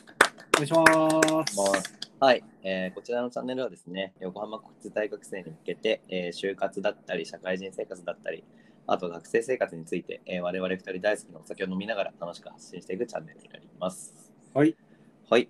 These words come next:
Speaker 2: えー、自己紹介からさせていただきます。えー、私、モレさんです。えー、横浜経済学部出身で、今、アイティー系企業で営業しています。そして、
Speaker 1: えー、ヨナさんです。同じく横浜経済学部出身です。建築系の会社で経理してます。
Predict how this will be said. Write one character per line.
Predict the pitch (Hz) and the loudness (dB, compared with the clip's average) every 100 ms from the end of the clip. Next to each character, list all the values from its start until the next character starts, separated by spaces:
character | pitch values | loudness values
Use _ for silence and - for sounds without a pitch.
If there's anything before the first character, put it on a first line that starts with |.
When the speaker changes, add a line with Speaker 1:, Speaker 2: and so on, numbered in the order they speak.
| - | -2
Speaker 2:
え | |
ー、 | 104 98 | 0 2
自 | 95 95 | 0 -2
己 | |
紹 | 110 127 113 | -2 -2 0
介 | 82 82 | -4 -6
か | - | -8
ら | - | -8
さ | - | -12
せ | 73 | -12
て | - | -12
い | - | -12
た | - | -12
だ | 78 | -12
き | - - | -12 0
ま | 95 | 0
す。 | 104 - - | 0 -6 2
え | 95 | 2
ー、 | |
私、 | 92 - 113 | 2 -2 -2
モ | 117 | 0
レ | 101 | 0
さ | 80 | -4
ん | - | -4
で | 82 95 | -4 -4
す。 | - - _ _ - - | -4 -18 _ _ -20 2
え | 95 92 90 | 4 4 2
ー、 | |
横 | 90 95 117 | -2 -2 -2
浜 | 117 | -2
経 | - 117 | -2 -2
済 | 110 | -2
学 | 113 110 - | -4 -6 -10
部 | |
出 | - 82 | -10 -14
身 | - 82 82 | -12 -12 0
で、 | 101 - | 0 0
今、 | 110 87 | -2 0
ア | 95 | 0
イ | |
テ | 107 | -4
ィ | |
ー | 101 | -4
系 | 107 | -6
企 | 120 | -4
業 | 110 | -4
で | - | -4
営 | 78 78 | -10 -10
業 | 76 | -12
し | 76 | -12
て | 85 | -12
い | 85 | -4
ま | 87 92 | -2 -4
す。 | - - | -8 -14
そ | - | -14
し | - | -2
て、 | 117 123 - _ _ _ 117 | 0 0 -4 _ _ _ -10
Speaker 1:
え | |
ー、 | 117 | -2
ヨ | 156 | 2
ナ | 151 | 2
さ | - | 0
ん | 104 | 0
で | 113 127 | 2 -2
す。 | - - | -4 -10
同 | 139 147 | 0 0
じ | 151 | 0
く | 123 | 0
横 | 110 110 135 | 0 0 0
浜 | 147 | -2
経 | - 143 147 | 2 2 4
済 | 147 | 2
学 | 143 147 | 2 2
部 | 117 | 2
出 | - 95 - | 0 -8 -10
身 | 92 | 0
で | 104 | 2
す。 | 101 - - - | 2 -6 -20 -4
建 | 143 143 | 2 4
築 | 151 143 | 4 2
系 | 143 135 | 2 0
の | 131 | 2
会 | 135 | 0
社 | 135 | 2
で | 147 | 0
経 | 147 131 | 6 6
理 | 104 | 6
し | |
て | - | 0
ま | 104 120 | 2 2
す。 | - - | 0 -14